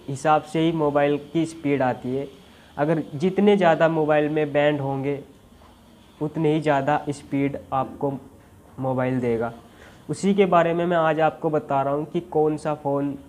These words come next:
कितने बैंड देता है और कौन सा फ़ोन कितने बैंड देता है।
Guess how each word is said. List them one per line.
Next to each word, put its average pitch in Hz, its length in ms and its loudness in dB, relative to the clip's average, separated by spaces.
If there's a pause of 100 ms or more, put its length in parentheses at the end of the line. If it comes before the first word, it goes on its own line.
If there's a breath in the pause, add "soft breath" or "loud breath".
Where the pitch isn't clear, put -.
(120)
कितने 151 360 -2
बैंड 135 400 -2
देता 127 380 -2
है 131 140 -4
और 135 100 -2
कौन 131 320 -4
सा 127 120 -4
फ़ोन 123 300 -4
कितने 120 400 -8
बैंड 110 280 -8
देता 104 260 -8
है। 92 120 -14